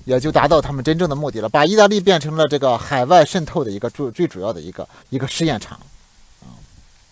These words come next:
那么接下来我还看到有一个消息，他说啊，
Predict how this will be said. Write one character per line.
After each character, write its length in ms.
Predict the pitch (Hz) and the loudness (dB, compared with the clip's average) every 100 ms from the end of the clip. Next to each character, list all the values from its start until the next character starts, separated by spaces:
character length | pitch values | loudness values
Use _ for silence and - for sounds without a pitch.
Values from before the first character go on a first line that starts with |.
| _ _ _ _ _ _ _ - - - - - - - - - _ _ - | _ _ _ _ _ _ _ -20 -20 -20 -20 -20 -20 -20 -20 -20 _ _ -10
那 160 | 254 247 | -4 2
么 420 | 233 214 202 - _ _ _ _ | 4 4 0 -4 _ _ _ _
接 120 | - | -8
下 120 | 269 254 | -2 2
来 120 | 156 | 2
我 140 | 151 | 2
还 140 | 143 180 | 0 -2
看 260 | - 202 | -2 0
到 220 | 175 156 | 4 2
有 180 | 135 131 | 2 -2
一 80 | 143 | 0
个 80 | 175 | -2
消 220 | - 185 | 0 0
息， 120 | 170 | 0
他 160 | 139 170 | -4 -4
说 220 | 165 180 | 2 4
啊， 200 | 156 107 | 6 4